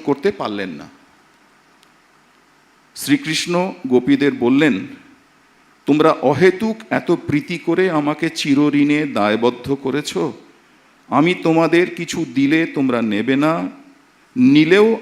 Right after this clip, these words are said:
আমার এমন কিছু নেই যাতে তোমাদের ঋণ শোধ হতে পারে।" এক সংকটে পড়েছেন শ্রীকৃষ্ণ, গোপীদের কাছে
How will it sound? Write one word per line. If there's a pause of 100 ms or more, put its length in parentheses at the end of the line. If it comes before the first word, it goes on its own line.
(140)
আমার
এমন
কিছু
নেই
যাতে
তোমাদের
ঋণ
শোধ
হতে
পারে।" (1000)
এক
সংকটে
পড়েছেন
শ্রীকৃষ্ণ, (920)
গোপীদের
কাছে